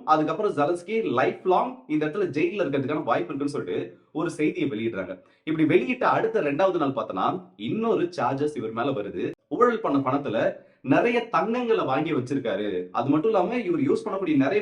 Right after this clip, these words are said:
ப்ராடக்ட்ஸை இந்த கோல்டு மெட்டீரியல்ல வாங்கி வச்சிருக்காருன்னு சொல்லிட்டு நான் இப்பயும் சொல்றேன். So, இது எல்லாமே அவர் மேல வச்சிருக்கக்கூடிய குற்றச்சாட்டுகள் தான், இதுக்கு எதுவும் எவிடன்ஸ் கிடையாது. அதுல ரிப்போர்ட் ஆயிருக்க செய்திகளை நான் சொல்லிட்டு இருக்கேன். இந்த மாதிரி ஏகப்பட்ட குற்றச்சாட்டுகள் நடந்து வைக்கப்பட்டிருக்கு. இதுக்கு பின்னாடி யாரா இருக்காங்கன்னு பார்த்தனா, வேற யாரும் கிடையாது, அமெரிக்கா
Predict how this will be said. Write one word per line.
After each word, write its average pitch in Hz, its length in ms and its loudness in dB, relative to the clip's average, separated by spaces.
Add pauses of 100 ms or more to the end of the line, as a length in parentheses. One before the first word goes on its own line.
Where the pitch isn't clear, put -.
ப்ராடக்ட்ஸை 156 440 0 (520)
இந்த 180 120 2 (140)
கோல்டு 262 360 6
மெட்டீரியல்ல 190 440 0
வாங்கி 156 180 0
வச்சிருக்காருன்னு 139 380 -2
சொல்லிட்டு 120 200 -6 (220)
நான் 92 120 -4
இப்பயும் 170 220 -2
சொல்றேன். 143 260 -4 (100)
So, 165 160 -6
இது 147 140 4
எல்லாமே 175 260 8
அவர் 175 160 6
மேல 160 160 4
வச்சிருக்கக்கூடிய 147 460 -2
குற்றச்சாட்டுகள் 120 520 -4
தான், - 140 0 (100)
இதுக்கு 139 200 2
எதுவும் 147 200 -2
எவிடன்ஸ் 143 260 -4 (220)
கிடையாது. 95 280 -6
அதுல 104 240 -4
ரிப்போர்ட் 165 240 -4
ஆயிருக்க 123 240 -4
செய்திகளை 131 340 -4
நான் - 100 -8
சொல்லிட்டு 107 240 -8
இருக்கேன். 95 200 -12 (260)
இந்த 196 120 0
மாதிரி - 140 2 (120)
ஏகப்பட்ட 233 360 -10
குற்றச்சாட்டுகள் 139 480 -2
நடந்து 117 220 0
வைக்கப்பட்டிருக்கு. 95 480 -4 (320)
இதுக்கு 156 260 4
பின்னாடி 233 340 0
யாரா 175 320 2
இருக்காங்கன்னு 135 360 0
பார்த்தனா, 113 260 -4 (300)
வேற 107 100 0 (140)
யாரும் 135 320 0
கிடையாது, 90 300 -4 (280)
அமெரிக்கா 110 320 -4